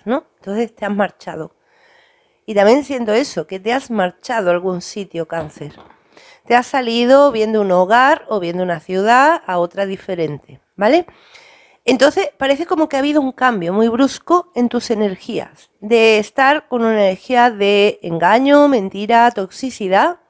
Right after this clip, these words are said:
o energías negativas. Ahora entras en una energía completamente diferente. Fíjate la carta de la estrella. Te habla de energía divina.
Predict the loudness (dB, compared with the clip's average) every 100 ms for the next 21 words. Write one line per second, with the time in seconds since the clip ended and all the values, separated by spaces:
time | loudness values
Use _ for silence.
0 | _ -6 -6 -2 0 2 2 0 -2 2
1 | 2 0 -10 _ _ _ _ _ _ _
2 | _ _ -2 2 2 2 0 -2 -4 -4
3 | 0 0 0 -6 -2 0 2 2 2 -2
4 | -2 0 0 -2 0 2 2 0 -2 -2
5 | -2 -2 -2 -6 -16 -12 -6 -4 -4 -6
6 | -6 -2 -2 -2 -8 -14 -6 -4 0 2
7 | 0 -4 _ _ _ -20 _ _ _ _
8 | _ -2 0 2 2 0 -2 -4 -4 -4
9 | -6 -6 -4 -4 -4 0 2 2 0 2
10 | 2 2